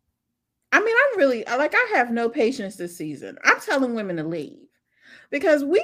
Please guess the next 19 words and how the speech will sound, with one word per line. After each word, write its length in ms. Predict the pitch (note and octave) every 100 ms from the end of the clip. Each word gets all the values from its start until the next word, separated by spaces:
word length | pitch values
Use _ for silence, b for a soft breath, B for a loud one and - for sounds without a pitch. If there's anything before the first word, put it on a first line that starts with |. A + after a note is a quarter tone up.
| -
just, 260 | G4+ - -
we, 300 | E4 F#4+ - -
we 200 | C4+ E4+
should 320 | E4+ G4 F4+
not 340 | E4 E4+ D4+ C4
be 100 | C#4+
staying 680 | - - D4 D#4 D4+ C#4+
for 340 | C#4+ C4+ A#3 A3
half-ass 1080 | - D4 C#4+ C#4+ C#4 C#4 _ A#3+ C4 B3 B3+
shit. 320 | - G#4+ F#4+ _ _ _ _ _ _ _ _ _ _ _
We 160 | C4+ D4
shouldn't 420 | - F#4+ - D#4+
be 140 | D#4+ D4
settling 920 | - D#4 F#4+ E4+ C#4 B3+ B3+ C#4 D4 _ _ _ _ _ _ _ _ _ -
for 720 | C4 C4 B3+ B3 A#3+ C4 - _ _ _ _ _ _ -
things 400 | D#4+ F4 F4 E4+
that 160 | E4+ C4+
just 300 | D#4+ D#4+ -
aren't 640 | C4+ D#4 D#4 - - -